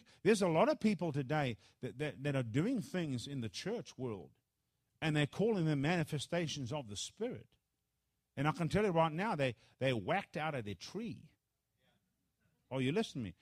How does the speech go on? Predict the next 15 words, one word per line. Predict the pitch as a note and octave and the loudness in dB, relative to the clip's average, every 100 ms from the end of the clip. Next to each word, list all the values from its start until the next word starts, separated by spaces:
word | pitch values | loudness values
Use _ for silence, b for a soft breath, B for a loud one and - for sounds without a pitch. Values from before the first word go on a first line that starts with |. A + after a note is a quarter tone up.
| b b | b b
In | D3+ | 0
actual | G3+ B3 F#3+ | 2 2 -2
fact, | - F#3 D3+ | 0 0 0
it's | B2+ | -8
blasphemy. | G2 F#2+ G#3+ C4+ - B2 G2 F#2 | -6 -4 -2 -4 -8 -8 -6 -6
That's | D#3+ - | -6 -6
what | D3+ A2+ | -4 -4
it | F2+ | -4
is. | G3 B3+ - - _ _ _ _ _ _ _ _ _ _ _ _ _ _ _ _ _ A2+ | -10 -10 -16 -20 _ _ _ _ _ _ _ _ _ _ _ _ _ _ _ _ _ -2
You | G3 | 0
can | D#4+ | 2
go | G#3+ | 2
look | D#3 F#3+ G3 | 4 2 2
on | F#3+ | 0
YouTube, | F#3 G#3+ C#3+ D3 A#2+ | 2 0 0 -2 -2